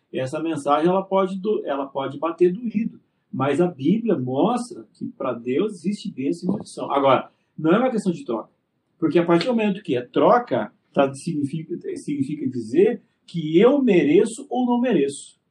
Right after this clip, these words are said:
Porque tudo tem que ser olhado na perspectiva de relacionamento e de amor, de entrega. Então, eu não me entrego a Deus para ser abençoado.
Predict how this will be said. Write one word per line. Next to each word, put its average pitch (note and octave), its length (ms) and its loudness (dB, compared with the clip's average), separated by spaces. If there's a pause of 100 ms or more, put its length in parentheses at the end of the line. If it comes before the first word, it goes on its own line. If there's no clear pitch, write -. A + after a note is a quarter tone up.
(320)
Porque F#3 260 2
tudo D4 560 6
tem A3+ 180 -6
que G3 100 -6
ser F3+ 200 -2
olhado D#3 580 4
na F#3 140 0
perspectiva F3 880 -2
de E3+ 120 0
relacionamento C#3+ 1160 -2 (320)
e F3 140 2
de F3 160 0
amor, C3+ 560 2 (240)
de C3 340 -4
entrega. B2 920 -2
Então, D3+ 380 0 (220)
eu E3+ 180 6
não G#3 240 4
me F#3+ 180 4
entrego F#3 720 2
a C4 80 4
Deus E3+ 520 2
para G3+ 300 0
ser A#3+ 480 4
abençoado. B2 840 0